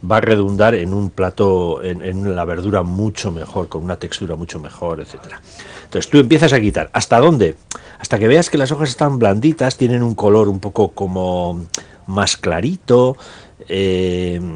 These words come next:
digamos que, que ves que ya la, empieza a verse, no, no a verse, pero a notarse la parte,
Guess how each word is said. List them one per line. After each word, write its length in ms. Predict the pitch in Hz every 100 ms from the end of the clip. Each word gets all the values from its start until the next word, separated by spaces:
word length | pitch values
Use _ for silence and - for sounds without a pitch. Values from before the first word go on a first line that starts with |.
| 80 67 - _ _ _ _ _ _ - -
digamos 460 | 107 104 107 117 -
que, 320 | 107 95 95
que 160 | - 107
ves 280 | 120 123 -
que 180 | 107 98
ya 140 | 117
la, 100 | 113
empieza 640 | 98 95 117 127 101 80
a 40 | 85
verse, 420 | 101 101 - -
no, 200 | 101 101
no 140 | 92 117
a 60 |
verse, 260 | 92 95 -
pero 140 | 120 107
a 60 |
notarse 420 | 101 - - -
la 140 | 123 85
parte, 540 | 95 - 101 87 78